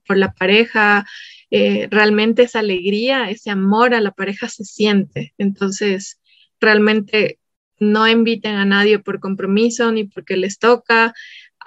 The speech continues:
Hay ocasiones en que, claro, sus papás, en especial los papás, como que tienen compromisos de que, "Ay,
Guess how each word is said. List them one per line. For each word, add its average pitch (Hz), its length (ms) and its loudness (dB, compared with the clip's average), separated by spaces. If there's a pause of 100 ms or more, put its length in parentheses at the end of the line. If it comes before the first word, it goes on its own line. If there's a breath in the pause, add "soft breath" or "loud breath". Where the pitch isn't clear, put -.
Hay 311 320 2
ocasiones 247 600 -2
en 214 140 0
que, 190 160 -8
claro, 202 320 -2
sus 98 240 -14
papás, 208 680 0
en 214 160 0
especial 233 560 0
los 285 100 -2
papás, - 420 -8
como 190 220 -4
que 196 80 -6
tienen 208 360 0
compromisos 196 640 -4
de 190 120 0
que, 190 180 -4
"Ay, 233 200 2